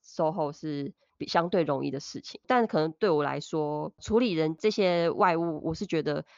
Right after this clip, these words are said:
是可以控制得了，而且我在公司我也不用去烦恼其他的业务的话，我可能在公司也是轻松的。对，就是其实跟个人的个，的个性有很大的关系。因为我，我也遇到，遇过很多人，他就是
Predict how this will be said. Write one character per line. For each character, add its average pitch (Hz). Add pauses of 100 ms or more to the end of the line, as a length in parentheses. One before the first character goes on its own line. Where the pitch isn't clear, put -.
(100)
是 233
可 226
以 160
控 170
制 160
得 135
了， -
而 190
且 165
我 175
在 202
公 185
司 208
我 180
也 156
不 151
用 156
去 185
烦 147
恼 143
其 -
他 147
的 139
业 175
务 156
的 -
话， -
我 170
可 -
能 165
在 202
公 180
司 165
也 151
是 190
轻 139
松 -
的。 - (360)
对， - (180)
就 233
是 220
其 175
实 165
跟 180
个 196
人 147
的 139
个， -
的 151
个 180
性 165
有 131
很 147
大 -
的 -
关 -
系。 -
因 269
为 302
我， 175
我 214
也 -
遇 226
到， 208
遇 240
过 220
很 170
多 175
人， 160
他 175
就 180
是 175